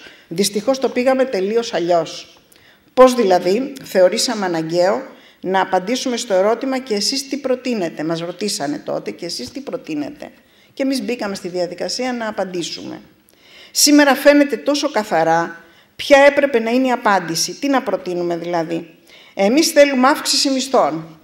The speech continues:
Κόφτε το λαιμό σας, να μας τη δώσετε. Δεν μπορούμε να μπούμε στη συζήτηση, όπως μπήκαμε βεβαίως, για τους μισθούς, για την παραγωγικότητα, για το κόστος παραγωγής,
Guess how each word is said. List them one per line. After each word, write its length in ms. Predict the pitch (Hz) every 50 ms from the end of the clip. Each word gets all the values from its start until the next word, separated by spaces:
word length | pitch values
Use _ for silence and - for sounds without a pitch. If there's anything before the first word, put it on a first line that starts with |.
| _ -
Κόφτε 200 | 254 262 - -
το 120 | 220 - 180
λαιμό 320 | 175 170 165 170 190 233
σας, 560 | 254 - 302 311 311 294 294 - - - - _ _ _ _
να 120 | - 247
μας 160 | 254 262 254
τη 80 | - 247
δώσετε. 520 | 247 254 226 214 - 156 135 - 131 135 - - - - _ -
Δεν 260 | - 196 226 320 339 277
μπορούμε 400 | 233 226 226 220 220 220 214 202
να 120 | 190 190 185
μπούμε 280 | 185 190 208 208 208
στη 160 | 196 202 196
συζήτηση, 920 | 196 196 190 175 180 214 220 214 208 185 180 - - 175 160 - - - - _ _ _ _
όπως 300 | - 190 190 190 175 175
μπήκαμε 380 | 180 196 185 - 165 139 147 147
βεβαίως, 560 | 147 156 151 139 160 151 143 - - - - - - - - - _ _
για 180 | - 165 165
τους 160 | 160 170 160 160
μισθούς, 640 | 160 156 151 - - 240 254 262 262 - - - -
για 100 | - 175
την 120 | 165 175 170
παραγωγικότητα, 880 | 170 160 156 151 156 156 151 156 151 - 196 226 247 247 262 247 - 233
για 160 | 202 190 180
το 100 | - 135
κόστος 380 | - - - 208 - 233 226
παραγωγής, 680 | - - 214 208 202 196 196 190 185 214 240 262 247